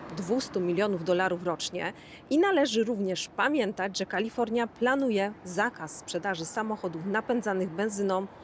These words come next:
od dwa tysiące trzydziestego piątego roku. W związku z czym nadejdzie kiedyś taki dzień, że dochody z podatku od paliwa spadną praktycznie do zera. Czemu by więc nie opodatkować tych wszystkich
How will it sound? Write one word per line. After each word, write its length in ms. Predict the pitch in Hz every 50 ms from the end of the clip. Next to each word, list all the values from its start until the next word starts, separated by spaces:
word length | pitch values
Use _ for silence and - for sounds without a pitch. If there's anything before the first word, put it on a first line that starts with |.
| - - - - - - -
od 120 | 349 339 - 196
dwa 220 | 175 185 226 240
tysiące 600 | 240 - 220 - - 220 220 214 - - 202 208 202
trzydziestego 640 | - - - 320 262 254 247 - - 202 180 196 196
piątego 460 | - 185 170 165 - 165 160 170 170
roku. 300 | 165 147 143 - - - - - - - - - -
W 40 |
związku 520 | 175 165 165 160 226 269 320 - - - 311
z 100 | - -
czym 320 | - 214 208 226 233 233 190
nadejdzie 440 | 190 170 151 147 220 269 226 190 170
kiedyś 500 | - - 175 143 151 151 151 - - - - -
taki 280 | - 160 160 - 285
dzień, 360 | 254 226 208 185 196 214 226 220
że 320 | - - 190 180 175 175
dochody 540 | 185 170 160 214 254 247 277 262 214 185 185
z 140 | 180 - -
podatku 560 | - 254 254 202 214 214 208 - - 202 190 -
od 200 | 180 160 - -
paliwa 520 | - 226 240 247 240 226 220 214 208 208 - - - - - - -
spadną 640 | - - - - 320 311 285 262 254 233 233 247 233
praktycznie 960 | - - - 392 427 427 - - - 349 339 - - 233 214 214 208 214 202 -
do 200 | 190 185 208 208
zera. 360 | 220 185 196 160 156 - - 156 - - - - - - - - - - - - - - - - - - - - - - - - - - - - -
Czemu 180 | - 349 403 539 554 480 349
by 100 | 349 269
więc 480 | 277 294 294 311 320 311 - - - -
nie 300 | 220 240 285 320 330 - - - -
opodatkować 920 | - 427 403 - 415 269 311 330 320 - - 277 226 214 214 220 - - -
tych 240 | - - 254 - -
wszystkich 680 | - - - 370 330 - - - - 339 359 - -